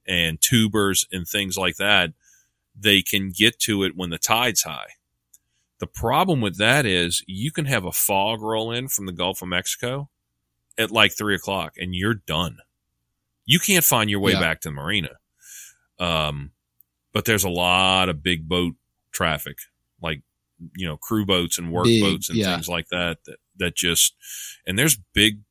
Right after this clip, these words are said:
Speaker 1: stuff that floats down, I mean, trees and, I mean,
Speaker 2: Yeah.
Speaker 1: there's a lot of, there's a lot of ways that you can die on the Mississippi River, and I'm not keen to any of 'em.
Speaker 2: No, if I'm hunting the river, I'm always going with someone else,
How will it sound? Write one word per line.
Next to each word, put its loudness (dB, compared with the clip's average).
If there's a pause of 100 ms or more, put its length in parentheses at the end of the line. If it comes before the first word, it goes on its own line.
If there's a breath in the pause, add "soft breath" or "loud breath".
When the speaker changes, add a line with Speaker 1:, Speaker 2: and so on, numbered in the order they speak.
(140)
Speaker 1:
stuff 6
that -2
floats 2
down, -2
I -2
mean, -2
trees 0
and, -6 (140)
I -4
mean, -4 (100)
Speaker 2:
Yeah. -2 (440 loud breath)
Speaker 1:
there's 4
a 4
lot 8
of, 0
there's 4
a 0
lot 4
of -4
ways 2
that -6
you 0
can -4
die 2
on -2
the -6
Mississippi 0
River, -4
and -8
I'm -4
not -4
keen -2
to -6
any 0
of -8
'em. -20 (1080 loud breath)
Speaker 2:
No, 6
if 2
I'm 8
hunting 8
the 6
river, 4
I'm -2
always 0
going -2
with -6
someone -4
else, -10